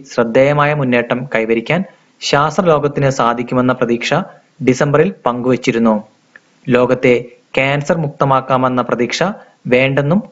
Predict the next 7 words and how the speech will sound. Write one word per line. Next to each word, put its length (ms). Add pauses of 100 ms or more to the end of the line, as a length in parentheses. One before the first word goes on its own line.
അദ്ദേഹം 320 (160)
വ്യക്തമാക്കിയിരിക്കുന്നു. 880 (840)
എന്നാൽ 260 (240)
അദ്ദേഹത്തിൻ്റെതുൾപ്പെടെയുള്ള 1200
വാക്കുകളെ 420 (200)
ഖണ്ഡിക്കുന്നതാണ് 800 (500)
ഇസ്രയേലിലെ 460